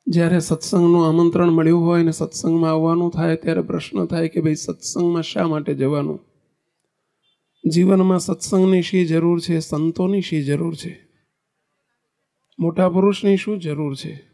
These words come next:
આપણને બીજું તો બધું સહેજે સહેજે ખબર છે કે ભાઈ, આ કેમેરો મૂક્યો છે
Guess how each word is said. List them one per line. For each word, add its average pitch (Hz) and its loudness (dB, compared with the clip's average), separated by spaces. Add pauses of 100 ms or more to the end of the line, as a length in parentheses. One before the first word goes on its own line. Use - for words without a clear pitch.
(2750)
આપણને 190 2
બીજું 190 2
તો 196 2
બધું 190 2
સહેજે 180 2
સહેજે 190 2
ખબર 180 -2
છે 185 -2 (1400)
કે - 0
ભાઈ, 175 4
આ 175 4
કેમેરો 185 4
મૂક્યો 185 2
છે 185 2